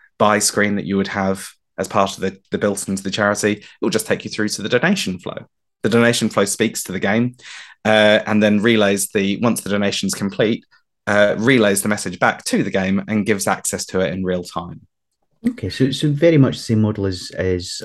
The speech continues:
Speaker 2: uh, you know, an interstitial or a, a playable ad. You know, it's
Speaker 1: Absolutely. Yeah, yeah. So it
Speaker 2: Mm-hmm.
Speaker 1: makes it, so doing exactly that and then sending, but what the real cool thing is, is the charity gets the money in real time.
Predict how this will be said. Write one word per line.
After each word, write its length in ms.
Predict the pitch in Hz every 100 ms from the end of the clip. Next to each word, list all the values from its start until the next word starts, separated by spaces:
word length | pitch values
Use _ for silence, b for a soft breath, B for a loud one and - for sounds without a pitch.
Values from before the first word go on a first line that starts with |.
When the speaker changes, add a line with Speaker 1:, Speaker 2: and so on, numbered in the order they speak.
| 90
Speaker 2:
uh, 320 | 90 87 85 71 _ _ _
you 100 | -
know, 160 | 80 76
an 200 | - 98
interstitial 600 | 107 101 - 98 85 92
or 180 | 90 87 -
a, 40 |
a 160 | 87 82 -
playable 360 | - 98 92 90
ad. 240 | 76 - _ _ _ _ _ -
You 100 | -
know, 60 |
it's 160 | 85 104
Speaker 1:
Absolutely. 680 | 123 120 139 - 85 73 -
Yeah, 180 | 131 110
yeah. 280 | 107 90 92
So 220 | 127 113
it 140 | 113
Speaker 2:
Mm-hmm. 100 | 117
Speaker 1:
makes 240 | 131 127 127
it, 120 | - -
so 240 | - -
doing 320 | 104 123 113 -
exactly 600 | 101 110 175 - - 95
that 280 | 95 101 - B B B
and 100 | 135
then 120 | 131 123
sending, 420 | 135 127 120 -
but 260 | 120 104
what 320 | - 110 110 104
the 100 | 98
real 280 | 139 131
cool 280 | 101 - 220
thing 180 | - 90
is, 260 | 95 95 -
is 100 | 107
the 100 | 107
charity 500 | - 131 123 101 98
gets 260 | 90 123 -
the 80 | 104
money 320 | 98 95 85
in 160 | 95
real 320 | 95 101 92 -
time. 540 | - 147 - 247